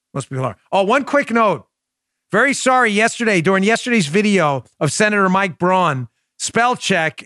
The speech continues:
we should have checked it. It's our fault. It came up Mike Brown on the video. If you watch it, Senator Brown. It's not Senator, it's Braun. That's totally my fault. It's, it's a spell check thing, but we should have checked it. Um, but if you watch yesterday's video, some of you caught it.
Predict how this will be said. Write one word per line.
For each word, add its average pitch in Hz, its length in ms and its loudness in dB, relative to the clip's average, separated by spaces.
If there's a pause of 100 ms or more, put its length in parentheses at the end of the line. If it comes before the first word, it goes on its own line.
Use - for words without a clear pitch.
we 170 80 2
should 208 180 0
have 190 100 0
checked 156 340 -4
it. 151 160 0
It's - 180 -8
our 156 140 0
fault. 123 420 -6 (320)
It 185 80 -2
came 247 200 0
up 254 120 0
Mike 202 340 -2
Brown 185 400 0
on 156 80 -2
the 151 80 0
video. 160 380 0
If 123 140 -8
you 135 100 -4
watch 139 320 -2
it, 165 120 -4
Senator 160 380 0
Brown. 139 260 -2
It's 143 140 -8
not 196 160 -2
Senator, 175 240 -2
it's 135 80 -10
Braun. 151 520 -2 (340)
That's - 240 -6
totally 175 640 -2
my 135 180 -2
fault. 131 380 -4
It's, 135 260 -8
it's 143 400 -6
a 139 260 -2 (280)
spell 143 320 -4
check - 300 -8
thing, 120 240 -10
but 139 140 -6
we 147 80 -6
should 185 200 -2
have 156 100 -2
checked 139 300 -6
it. 127 180 -6 (320)
Um, 135 220 0
but 147 100 -2
if 131 80 -4
you 160 100 2
watch 190 240 -2
yesterday's 180 340 -2
video, 160 240 0
some 180 220 -2
of 180 100 0
you 156 140 -2
caught 151 340 0
it. 127 180 -6